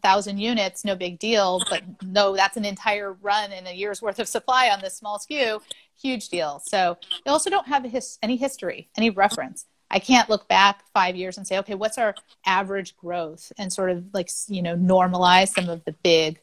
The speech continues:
you know, jumps or dips.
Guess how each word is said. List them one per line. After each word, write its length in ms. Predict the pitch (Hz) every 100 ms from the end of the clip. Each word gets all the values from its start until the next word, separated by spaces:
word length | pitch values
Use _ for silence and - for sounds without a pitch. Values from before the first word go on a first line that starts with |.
| - - _ _ _
you 120 | - 160
know, 320 | 156 147 151 _ - 180
jumps 580 | - 165 160 185 - -
or 360 | 175 156 147 - - - _ _
dips. 500 | - 160 - - -